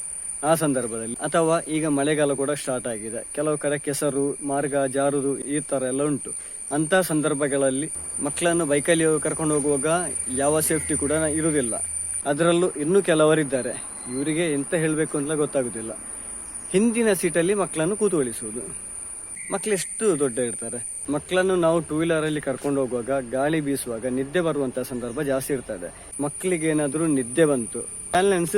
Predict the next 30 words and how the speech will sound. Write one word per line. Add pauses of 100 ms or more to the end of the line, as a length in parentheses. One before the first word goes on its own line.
ತಪ್ಪಿತು, (840)
ಸೇಫ್ಟಿ
ಉಂಟಾ? (260)
ನಾವು
ಮಕ್ಕಳ
ವಿಚಾರದಲ್ಲಿ
ಯಾಕೆ
ಇಷ್ಟೊಂದು
ಕೇರ್ಲೆಸ್
ಆಗಿದ್ದೇವೆ? (1600)
ಹಿಂದಿನ
ಸೀಟಲ್ಲಿ (320)
ಇವ (220)
ಕೈ
ಹಾಕಿ
ನೋಡುದು,
ಹೀಗೆ
ಮ-,
ಮಗು
ಗಟ್ಟಿ
ಕೂತ್ಕೊಂಡಿದ
ಅಂತ,
ಹೀಗೆ (520)
ಒಂದು
ಕೈಯಲ್ಲಿ, (460)
ಇನ್ನೊಂದು
ಕೈಯಲ್ಲಿ
ಹೀಗೆ
ಬೈಕ್
ಬಿಡುದು.